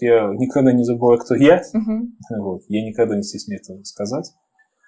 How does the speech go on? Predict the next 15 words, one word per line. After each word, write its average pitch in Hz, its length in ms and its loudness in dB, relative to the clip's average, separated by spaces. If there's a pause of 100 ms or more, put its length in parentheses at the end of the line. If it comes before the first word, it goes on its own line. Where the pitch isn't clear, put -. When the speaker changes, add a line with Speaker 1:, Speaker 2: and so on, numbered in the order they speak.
(300)
Speaker 1:
А, 202 40 -12
то 123 1200 -8
есть, - 280 -10 (180)
и, 110 140 -16 (500)
как 104 180 -2
говорится, 113 340 -2
если 127 340 0
спросят, 190 520 2
я 131 200 4
уходить 131 480 2
от 120 140 -2
ответа 107 300 -2 (140)
не 120 80 -2
буду. 101 320 -10
Speaker 2:
<laughs> - 40 -20